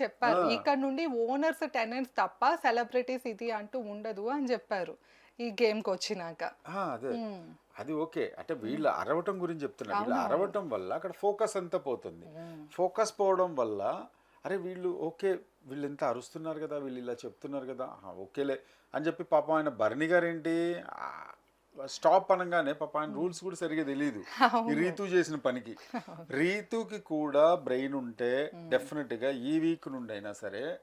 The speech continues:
Speaker 1: ఉమ్.
Speaker 2: ఈ లవ్ స్టోరీలు లేకపోతే ఈ అన్ని ఆపేసి గేమ్ మీద ఫోకస్ చేస్తది.
Speaker 1: అవునవును.
Speaker 2: లేదు అని అంటే ఇక్కడ కూడా పోతుంది.
Speaker 1: అదే.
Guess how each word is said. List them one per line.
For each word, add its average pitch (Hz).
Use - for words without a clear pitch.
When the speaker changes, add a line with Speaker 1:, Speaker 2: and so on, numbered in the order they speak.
Speaker 1:
ఉమ్. 202
Speaker 2:
ఈ 143
లవ్ 135
స్టోరీలు 143
లేకపోతే 123
ఈ 131
అన్ని 131
ఆపేసి 127
గేమ్ 160
మీద 190
ఫోకస్ 135
చేస్తది. 110
Speaker 1:
అవునవును. 180
Speaker 2:
లేదు 175
అని 165
అంటే 147
ఇక్కడ 151
కూడా 139
పోతుంది. 107
Speaker 1:
అదే. 175